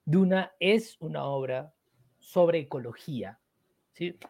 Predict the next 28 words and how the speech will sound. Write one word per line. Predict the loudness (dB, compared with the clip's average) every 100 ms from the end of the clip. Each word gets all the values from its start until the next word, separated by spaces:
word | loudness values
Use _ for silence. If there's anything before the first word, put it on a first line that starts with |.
| _ _ _ _
Tiene | 4 4
navecitas, | 4 4 0 -2 0 0 2
guerras, | 4 4 4 -2
la | -2
gente | -4 -4
dispara | -8 0 4 6 4
y |
pasan | 2 0 0
cosas | -2 -2 -2
así, | -2 2
y | 2
hay | 0 -6 -18 -10
reinos | 2 4 4 -4
gigantes, | -12 0 0 0 -8 -16 _
pero | 4 6 4 2 _ _ _
es | -12 -4
una | 2 2
obra | 2 0
que | -4
tiene | -8 -4
que | 0
ver | 0
con | 2 0 0 2
ecología | 2 2 -2 0 -4 -6 -2 -2
y | -2
con | -4 -2
recursos | -4 -6 -4 -2 -2 -6 -10 -8
naturales, | -8 -6 -4 -4 -6 -12 -20 -20